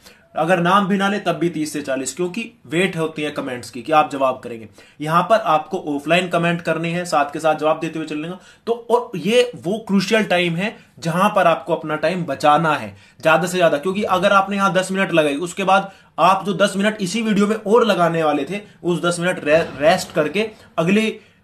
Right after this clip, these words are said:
अ-, अगली चीज पढ़ने के लिए तैयार हो सकते हैं, कुछ नया पढ़ सकते हैं। तो मेरा मानना यह है कि जब लास्ट के छह सात दिन बचे हो, नौ से दस दिन एग्जाम के बचे हो, तब लाइव क्लास में टाइम वेस्ट करना,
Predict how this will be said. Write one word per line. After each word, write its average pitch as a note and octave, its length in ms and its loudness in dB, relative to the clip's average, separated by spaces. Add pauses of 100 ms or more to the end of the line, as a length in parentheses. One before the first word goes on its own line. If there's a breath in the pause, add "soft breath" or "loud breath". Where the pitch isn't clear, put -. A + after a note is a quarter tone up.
(140)
अ-, E3+ 260 4
अगली F#3+ 260 2
चीज G#3 220 0
पढ़ने D#3 280 0
के E3+ 100 -2
लिए F3+ 100 -2
तैयार D#3 360 0
हो F3+ 100 -6
सकते F3+ 260 -10
हैं, F3 100 -8
कुछ F3 180 -6
नया E3 220 -2
पढ़ G3 180 0
सकते E3+ 300 -8
हैं। E3+ 180 -10 (240 soft breath)
तो E3+ 80 -4
मेरा E3+ 300 2
मानना F3 360 -2
यह E3 220 0
है F3+ 100 -2
कि F#3 220 -8 (200)
जब E3 240 -4
लास्ट E3 340 2
के G3+ 100 -4
छह F3 200 -2
सात E3+ 220 2
दिन D#3+ 160 -4
बचे D3 280 -2
हो, E3+ 160 -2
नौ D#3+ 140 -4
से D#3 120 -4
दस D3 180 -4
दिन F3 180 -2
एग्जाम D3+ 300 -2
के D3+ 100 -6
बचे C#3+ 240 -6
हो, G3 80 -4 (400 loud breath)
तब F#3+ 160 4
लाइव E3+ 200 6
क्लास D#3+ 340 2
में F#3+ 140 -4
टाइम D#3 220 2
वेस्ट D#3 200 -4
करना, D3+ 260 -4